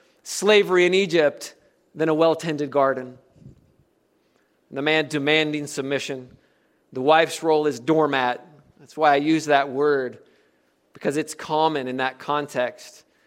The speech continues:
And she's responsible for all things labor-intensive.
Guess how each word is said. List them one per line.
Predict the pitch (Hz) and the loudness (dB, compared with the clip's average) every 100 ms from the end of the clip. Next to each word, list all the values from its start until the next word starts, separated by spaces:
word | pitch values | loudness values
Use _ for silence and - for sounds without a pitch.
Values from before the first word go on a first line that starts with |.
| _ _ _ _ - | _ _ _ _ -16
And | |
she's | - 160 | -10 -8
responsible | 170 - 175 175 170 165 | -8 -2 2 2 0 -8
for | 170 175 | -6 -6
all | 175 170 170 | 0 0 2
things | 170 170 143 | -2 -4 -4
labor-intensive. | 147 160 151 160 165 151 - 156 147 - 127 113 - - | 0 0 0 -6 -6 -10 -10 -10 -10 -8 -10 -10 -16 -20